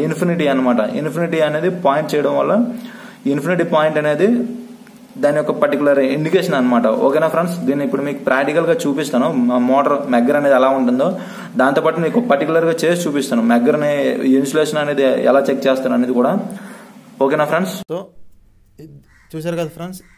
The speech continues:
Speaker 2: ఇది ఎంటర్-, మెగ్గర్ అంటాం దీన్ని. So, దీన్నే ఇన్సులేషన్ రెసిస్టెన్స్ టెస్టర్ అని కూడా అంటారు. చూశారు కదా, ఈ విధంగా ఉంటుంది దీని యొక్క ఇంటర్ఫేస్ అనేది. So, దాని మీద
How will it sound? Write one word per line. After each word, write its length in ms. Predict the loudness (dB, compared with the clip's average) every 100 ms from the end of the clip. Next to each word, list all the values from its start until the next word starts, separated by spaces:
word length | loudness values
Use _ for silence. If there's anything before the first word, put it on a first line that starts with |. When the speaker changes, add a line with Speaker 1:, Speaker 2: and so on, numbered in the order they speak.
| -14
Speaker 2:
ఇది 120 | -10 -10 -10
ఎంటర్-, 240 | -12 -14 -12 -12
మెగ్గర్ 220 | -8 -8
అంటాం 180 | -6 -10 -10
దీన్ని. 240 | -10 -12 -14 _ _ -8
So, 60 | -6 -6
దీన్నే 240 | -8 -8 -10
ఇన్సులేషన్ 440 | -12 -8 -8 -8 -10 -10 -12
రెసిస్టెన్స్ 440 | -12 -14 -14 -16 -14
టెస్టర్ 280 | -16 -12 -12 -10
అని 80 | -8
కూడా 100 | -8 -10
అంటారు. 280 | -12 -12 -12 -16 _ _ _ _
చూశారు 240 | -10 -6 -6
కదా, 140 | -6 -10 -14 _ -10
ఈ 20 | -6
విధంగా 260 | -6 -6 -8
ఉంటుంది 220 | -8 -10 -10
దీని 140 | -12 -12
యొక్క 120 | -12 -14
ఇంటర్ఫేస్ 380 | -14 -12 -14 -14
అనేది. 240 | -14 -14 -14 -16 _ _ _ _ _ _ -12
So, 80 | -6 -4 -4 -6
దాని 140 | -8 -8
మీద 140 | -8